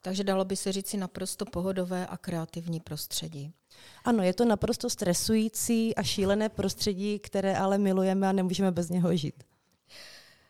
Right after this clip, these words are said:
Speaker 1: Eh, jaké to pro tebe bylo, eh, přejít ze studia do praxe?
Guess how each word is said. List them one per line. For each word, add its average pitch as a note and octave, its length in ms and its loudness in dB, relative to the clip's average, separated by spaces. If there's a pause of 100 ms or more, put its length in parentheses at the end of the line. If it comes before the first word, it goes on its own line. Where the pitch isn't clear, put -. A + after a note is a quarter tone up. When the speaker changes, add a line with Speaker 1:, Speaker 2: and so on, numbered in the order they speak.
(340)
Speaker 1:
Eh, F3 180 -4
jaké E3+ 340 -2
to B3+ 140 -2
pro B3 180 -2
tebe B3 260 0
bylo, G#3+ 460 0
eh, G3 180 0
přejít G3 560 -2
ze A3+ 120 0
studia A3 400 -2
do B3 100 -4
praxe? - 540 -8